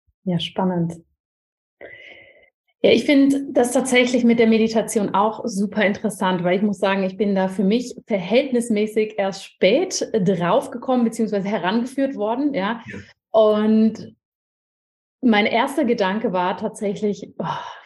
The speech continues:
Speaker 1: wieso denn jetzt noch mal eine Meditation lernen?
Speaker 2: <laughs>
Speaker 1: Und wieso muss ich das mit einem Lehrer oder einer Lehrerin lernen? Ich,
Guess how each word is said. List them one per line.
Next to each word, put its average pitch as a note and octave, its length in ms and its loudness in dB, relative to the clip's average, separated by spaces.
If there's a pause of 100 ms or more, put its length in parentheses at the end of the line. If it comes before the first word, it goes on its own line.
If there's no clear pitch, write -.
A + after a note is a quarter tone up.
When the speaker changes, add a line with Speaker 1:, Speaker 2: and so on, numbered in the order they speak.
Speaker 1:
wieso G#3+ 240 4
denn F3+ 160 6
jetzt F3 240 0
noch A3 420 4
mal G#3 240 2
eine G#3 220 2
Meditation G#3 680 2
lernen? G#3 180 0 (160)
Speaker 2:
<laughs> - 140 -18
Speaker 1:
Und A3 320 6
wieso A3+ 560 6
muss G3+ 220 2
ich G3+ 120 0
das G#3 160 -4
mit F#3+ 120 -2
einem F3+ 180 -2
Lehrer A3+ 560 0
oder F#3 100 -6
einer F3+ 200 -6
Lehrerin G#3+ 380 2
lernen? G#3 340 -2
Ich, - 220 -8